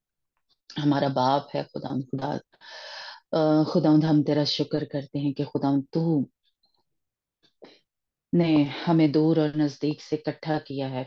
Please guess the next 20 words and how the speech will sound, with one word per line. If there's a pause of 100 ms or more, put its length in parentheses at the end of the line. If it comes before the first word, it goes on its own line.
कि
खुदावंद,
अपने
लोगों
को
तू
बरकत
दे, (580)
अपने
लोगों
की,
खुदावंद,
परेशानियों
को,
दुखों
को,
तकलीफों
को,
बीमारियों
को,